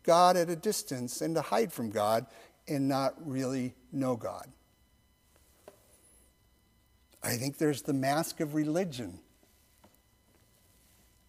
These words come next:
I've had a lot of people, since I've started here, tell me that,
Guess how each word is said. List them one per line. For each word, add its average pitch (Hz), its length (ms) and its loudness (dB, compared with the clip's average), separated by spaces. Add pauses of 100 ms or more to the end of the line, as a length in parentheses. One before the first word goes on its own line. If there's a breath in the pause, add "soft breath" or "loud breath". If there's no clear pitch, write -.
I've 214 160 6
had 208 120 8
a - 20 6
lot 135 320 4
of 165 100 0
people, 113 540 -4 (280)
since - 300 -8
I've 131 160 -2
started 156 460 2
here, 107 460 -10 (1120)
tell 208 240 6
me 208 220 4
that, 143 240 2